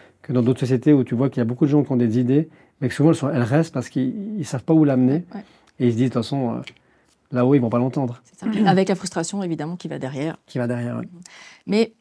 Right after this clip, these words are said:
Speaker 2: J'ai envie de dire, cette génération d'idées, ce côté méthodologie agile, enfin tout ça, c'est dans votre A D N. Ça, vous avez
Speaker 1: Oui.
Speaker 2: depuis le départ. Je veux dire, c'est
Speaker 1: Oui.
Speaker 2: votre culture d'entreprise. Vous êtes vraiment comme ça.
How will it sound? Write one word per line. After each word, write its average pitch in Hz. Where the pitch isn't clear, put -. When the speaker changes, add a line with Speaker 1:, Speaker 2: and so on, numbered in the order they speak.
Speaker 2:
J'ai 190
envie 202
de 208
dire, 302
cette 175
génération 190
d'idées, 226
ce 180
côté 165
méthodologie 170
agile, 190
enfin 160
tout 175
ça, 247
c'est -
dans 151
votre 160
A 180
D 190
N. 202
Ça, 170
vous 170
avez 151
Speaker 1:
Oui. 135
Speaker 2:
depuis 131
le 165
départ. 220
Je 165
veux 156
dire, 165
c'est -
Speaker 1:
Oui. 131
Speaker 2:
votre 220
culture 233
d'entreprise. 214
Vous 165
êtes 226
vraiment 185
comme 190
ça. 311